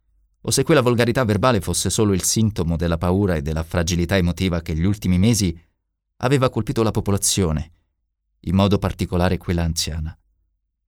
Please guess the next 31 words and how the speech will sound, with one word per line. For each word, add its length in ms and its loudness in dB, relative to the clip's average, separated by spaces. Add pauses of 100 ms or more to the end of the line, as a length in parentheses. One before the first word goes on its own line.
(960)
La 200 2
sovraesposizione 840 2
mediatica 500 2
dei 120 -2
bollettini 540 0
riguardanti 640 0
i 40 -2
contagi 460 -2
da 100 -2
coronavirus, 840 -2 (420)
il 180 -2
tira 220 4
e 60 6
molla 300 4
delle 200 2
chiusure 600 -2
e 120 -4
delle 220 2
riaperture 680 0
delle 180 -2
attività, 540 -4 (500)
così 240 -6
come 240 2
gli 100 -2
allentamenti 840 0 (180)
e 120 -2
le 80 4
strette 500 2
alle 160 -4
libertà 400 -2
personali, 580 0